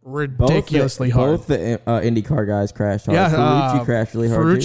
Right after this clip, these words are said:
Speaker 1: too.
Speaker 2: crashed and had to go to the hospital.
Speaker 1: Yeah.
Speaker 2: So, uh, that guy is such a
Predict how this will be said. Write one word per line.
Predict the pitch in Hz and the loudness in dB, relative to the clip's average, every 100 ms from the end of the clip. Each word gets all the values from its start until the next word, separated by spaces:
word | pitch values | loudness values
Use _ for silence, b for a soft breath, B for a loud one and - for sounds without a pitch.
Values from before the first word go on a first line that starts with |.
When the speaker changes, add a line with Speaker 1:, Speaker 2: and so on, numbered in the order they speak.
| 147 | -2
Speaker 1:
too. | |
Speaker 2:
crashed | 131 147 139 143 - | -2 0 0 -2 -4
and | 135 | -6
had | 135 | -4
to | |
go | 135 | -2
to | 139 | -2
the | 127 | -2
hospital. | 131 185 - 101 98 | -4 -6 -8 -12 -8
Speaker 1:
Yeah. | 101 120 107 71 - _ _ _ | -2 0 -2 -6 -12 _ _ _
Speaker 2:
So, | - - 107 95 | -14 -8 -8 -8
uh, | 98 98 - _ _ _ _ _ _ _ _ _ _ _ _ - | -10 -14 -18 _ _ _ _ _ _ _ _ _ _ _ _ -4
that | 175 175 | -2 0
guy | 143 131 | 0 0
is | - | -4
such | - 139 - | -2 -2 0
a | 127 101 | -4 -4